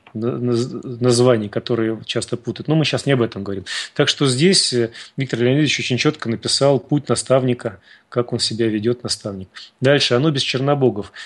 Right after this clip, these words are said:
Вопрос в эфир. Все очень верно говорится, но вот возникает вопрос, можно ли назвать хоть одного вышеведущего, и как такого вышеведущего можно отыскать?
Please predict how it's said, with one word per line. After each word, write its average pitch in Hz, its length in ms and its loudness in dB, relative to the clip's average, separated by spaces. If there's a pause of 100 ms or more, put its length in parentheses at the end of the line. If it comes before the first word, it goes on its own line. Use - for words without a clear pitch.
(140)
Вопрос 156 420 2
в 147 80 2
эфир. 120 340 -2
Все 160 320 2
очень 139 400 0
верно 127 300 2
говорится, 131 600 0
но 127 220 0
вот 170 180 2
возникает 120 480 0
вопрос, 135 440 0
можно 131 320 0
ли 127 340 4
назвать 123 500 2
хоть 131 260 0
одного 127 500 2 (420)
вышеведущего, 117 1300 0
и 120 220 -4
как 151 300 0
такого 123 460 2
вышеведущего 123 840 0
можно 117 360 4
отыскать? 113 540 -2